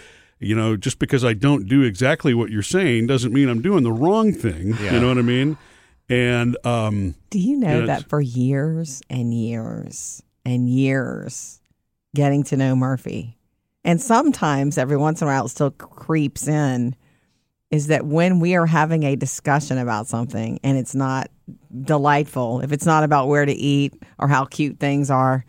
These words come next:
Speaker 3: when we're having a discussion where we disagree a little bit, he feels attacked. And I've had to say, "I'm not attacking you. I'm just saying this is how I see it."
Speaker 2: Mm-hmm.
Speaker 3: Like,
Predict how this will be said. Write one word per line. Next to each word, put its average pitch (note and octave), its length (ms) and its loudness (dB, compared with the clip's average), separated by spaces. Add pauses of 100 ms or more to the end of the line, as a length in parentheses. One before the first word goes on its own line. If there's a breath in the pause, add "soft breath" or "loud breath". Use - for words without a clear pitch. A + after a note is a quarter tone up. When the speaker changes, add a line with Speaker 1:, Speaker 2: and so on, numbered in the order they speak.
(240 loud breath)
Speaker 3:
when D#3+ 140 2
we're F#3+ 100 4
having G3+ 240 2
a D#3+ 40 0
discussion D3+ 680 0
where B2+ 140 2
we C3 260 -4 (100)
disagree D3+ 520 0
a D#3 80 4
little D#3+ 220 4
bit, F3 440 2 (500 loud breath)
he G#3 280 2
feels D#3 420 2
attacked. E3 640 -4 (640)
And E3+ 140 4
I've F3 160 4
had F#3 160 2
to F#3 80 0
say, F3 300 0 (160)
"I'm G#3 200 2
not A#3 200 6
attacking G3 680 0
you. B2+ 320 -2 (120)
I'm D#3 160 2
just F3 280 -2
saying D#3+ 580 2 (440 soft breath)
this F#3+ 240 0
is E3+ 360 -2
how D#3 200 2
I D3+ 140 4
see A#2 280 -4
it." - 160 -8 (320)
Speaker 2:
Mm-hmm. F2+ 340 -10
Speaker 3:
Like, D3 320 0